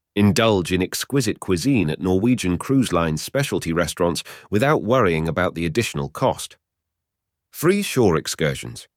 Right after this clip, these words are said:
Explore the stunning ports of call and immerse yourself in exciting activities with free port excursion credit. Free Wi-Fi package. Stay connected with loved ones back home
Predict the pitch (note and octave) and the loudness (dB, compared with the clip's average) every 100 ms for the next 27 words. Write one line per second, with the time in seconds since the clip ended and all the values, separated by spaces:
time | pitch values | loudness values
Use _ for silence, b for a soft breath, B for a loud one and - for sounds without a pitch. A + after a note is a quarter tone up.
0 | _ _ _ G#2 - B2+ A#2+ F#2 E2 - | _ _ _ -6 -4 2 2 2 -2 -2
1 | A2+ F2+ D#2 - G2 - D2+ - C#3+ G2+ | 0 2 -2 -2 -2 -2 -10 -4 0 0
2 | D#2+ B B F#2 G#2 A#2+ D3+ - D3 A#2+ | 0 B B 2 4 4 2 -2 -2 0
3 | A2 F2+ F2 - - B2+ C#3+ B2 A2+ - | -2 0 -4 -4 -2 -2 0 -2 -2 -2
4 | G2+ C#2+ - C2+ - E2 - - B2+ C3 | -4 -4 -8 -10 -6 -6 -6 -2 -2 -2
5 | - G#2+ G2 - - D#2+ D2 E2+ E2 D2+ | -2 -4 -4 -6 -4 -2 -2 -4 -2 -2
6 | C#2+ - _ _ _ _ _ _ _ _ | -4 -10 _ _ _ _ _ _ _ _
7 | _ _ - F3+ F#3+ C#3+ C#3 C3+ - D#2 | _ _ 0 2 4 4 4 2 0 -2
8 | D2 C#2+ - A1+ - _ _ _ - - | -2 -8 -10 -16 -20 _ _ _ -6 0
9 | C3 C#3+ D3 C3+ - A2+ F2 D#2+ F#2+ A2 | 2 4 2 2 0 0 0 0 0 0
10 | A2 A2 G2 G2+ G2+ - C3 C3 | 2 0 2 -2 -2 2 4 4